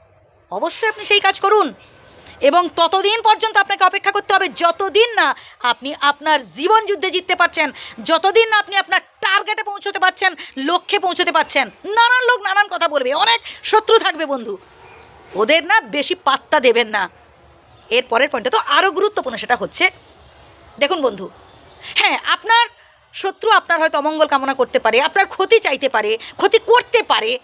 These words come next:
কিন্তু আপনি কখনোই ওদের ক্ষতি কামনা করবেন না বা ক্ষতিও চাইবেন না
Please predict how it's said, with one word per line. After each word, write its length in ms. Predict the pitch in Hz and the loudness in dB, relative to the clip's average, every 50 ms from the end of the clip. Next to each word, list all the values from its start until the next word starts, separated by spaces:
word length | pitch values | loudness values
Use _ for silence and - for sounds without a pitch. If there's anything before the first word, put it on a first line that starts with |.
| _ _ _ _ _ _ _ - | _ _ _ _ _ _ _ -12
কিন্তু 340 | 208 214 202 196 381 453 508 - _ _ _ - | -12 -12 -6 0 0 0 0 0 _ _ _ -6
আপনি 440 | - 240 277 277 _ - 320 370 349 - | -4 -2 -2 -4 _ -8 -6 -6 -6 0
কখনোই 560 | - 349 339 - - 453 403 320 254 220 196 - - - - - - - - 170 | 0 0 0 0 -2 -2 -2 -2 -2 -4 -6 -12 -18 -20 -20 -20 -20 -18 -10 -10
ওদের 220 | 185 190 285 359 | -2 0 0 0
ক্ষতি 240 | - - 254 - 247 | 0 -4 -6 -6 -2
কামনা 340 | - 202 226 269 330 370 370 | 0 0 0 2 2 0 2
করবেন 280 | 403 415 440 453 466 | 2 2 2 2 2
না 120 | 466 466 453 | 2 4 2
বা 80 | 415 | 2
ক্ষতিও 320 | 392 - 320 - 349 381 359 | 0 -2 -10 -6 -6 -8 -4
চাইবেন 340 | - 220 185 185 185 185 | -4 -4 -4 -2 -6 -6
না 180 | 185 180 180 170 | -4 -4 -6 -6